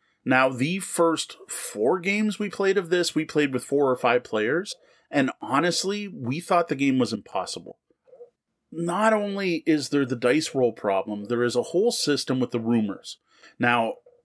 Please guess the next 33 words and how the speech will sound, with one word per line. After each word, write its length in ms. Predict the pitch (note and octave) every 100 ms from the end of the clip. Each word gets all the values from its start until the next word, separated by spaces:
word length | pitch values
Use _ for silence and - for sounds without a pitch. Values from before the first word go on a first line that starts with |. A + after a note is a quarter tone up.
| -
you 180 | C#3+
have 180 | C3 C3+
four 260 | - E3 A3
rumors 380 | A3 G#3 E3+ A#2+
out. 220 | G2 A2 _ _ _
You 160 | B2+ A#2+
probably 420 | - F#3 D#4+ B3
want 160 | F#3+ D#3
to 40 |
try 200 | B2+ D3+
to 80 | C3
solve 420 | - C#3 C#3 A2+ -
all 240 | G#2 C#3 E3
the 80 |
rumors 380 | A2+ C#3+ C3+ G2+
if 100 | G#2+
possible, 460 | - C#3+ C#3+ A2+ A2
but 100 | C3+
at 80 | C3+
least 260 | G#3 -
some 200 | A3 G#3+
of 100 | C3
them, 240 | F#2 F2+ C3+ _ - -
just 220 | C#3+ G#3+
to 60 | F3+
get 160 | D#3+ D3
your 160 | C#3+
enigma 600 | C3+ D3 C#3+ C#3 B2+ C3 - _ _ _
or 240 | C3+ C3+
your 340 | C3+ C3 B2 A#2
insight, 420 | G3 G#3 A2 -
like, 120 | A#2+
to 220 | D3 B2